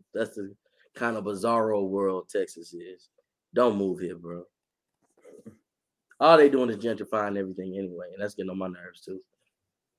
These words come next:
Like I told you, when I saw, um, white people cycling on my street, I said, "This is too much." <laughs> I'm not talking about just riding bikes. I mean, like, they had on the full Lance Armstrong,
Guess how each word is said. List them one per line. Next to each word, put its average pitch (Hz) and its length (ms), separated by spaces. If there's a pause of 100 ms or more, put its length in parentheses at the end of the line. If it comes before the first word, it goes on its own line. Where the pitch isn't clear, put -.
(1300)
Like 131 160
I 131 80
told 120 320
you, 98 100
when 107 120
I 135 100
saw, 113 800
um, 110 140 (420)
white 113 240
people 110 380
cycling 107 640 (680)
on 98 200
my 120 160
street, 143 460 (260)
I - 40
said, 85 240
"This 110 200
is - 60
too 92 160
much." 90 400 (1040)
<laughs> - 80 (920)
I'm 131 120
not 170 160
talking 151 160
about 139 160
just 131 160
riding 131 380
bikes. 120 320
I 139 80
mean, 123 260
like, 107 180
they 139 160
had 123 180
on 107 120
the 95 80
full 120 500
Lance 117 340
Armstrong, 113 960